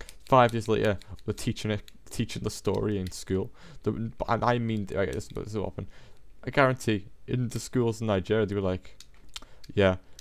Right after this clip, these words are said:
the, the war of two thousand and ten happened, blah, de, blah, blah. We fought them, we put, we put, we tried our best, blah," when they never. The U K schools would be like,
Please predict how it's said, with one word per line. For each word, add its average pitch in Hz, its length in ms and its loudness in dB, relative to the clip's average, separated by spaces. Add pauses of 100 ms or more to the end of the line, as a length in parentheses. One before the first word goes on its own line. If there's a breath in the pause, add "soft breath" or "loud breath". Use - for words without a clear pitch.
the, 107 80 2
the 113 360 4
war 120 280 6
of 107 140 2
two - 80 -12
thousand 110 360 6
and 98 80 -6
ten 110 200 0
happened, 98 460 0
blah, 110 240 4
de, 101 100 0
blah, 104 300 2
blah. 107 360 2 (420 soft breath)
We 113 140 4
fought 113 380 4
them, 101 280 2
we 104 100 0
put, 98 200 -2
we 107 100 2
put, 104 200 -8
we 107 100 0
tried 110 280 4
our 101 100 4
best, - 420 0
blah," 101 360 2 (100)
when 101 140 -2
they 98 100 2
never. 92 320 0 (480 loud breath)
The 113 100 4
U 117 140 2
K 113 340 6
schools 107 400 2
would 101 100 -8
be 107 80 2
like, 104 360 6